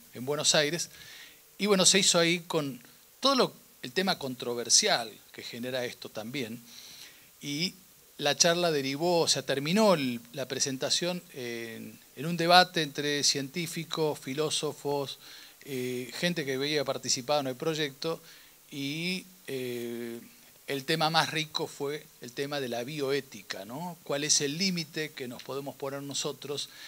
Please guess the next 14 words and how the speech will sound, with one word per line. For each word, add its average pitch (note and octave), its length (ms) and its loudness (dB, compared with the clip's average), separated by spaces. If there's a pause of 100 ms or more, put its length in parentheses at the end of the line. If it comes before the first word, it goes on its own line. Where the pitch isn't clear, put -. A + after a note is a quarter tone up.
(180)
en C#3+ 300 -2 (380)
la C3+ 140 -2
utilización D3+ 1080 0 (460)
de C#3 80 -6
los C3+ 220 -4
recursos D#3+ 720 -4
biológicos E3 920 -4 (300)
para, D3+ 420 0 (380)
eh, A#2 720 -12 (520)
digamos, C#3 300 -4
un D3+ 80 -6
proyecto C#3+ 440 -4
artístico? G#2 760 -8 (920)
Porque A#2+ 420 -10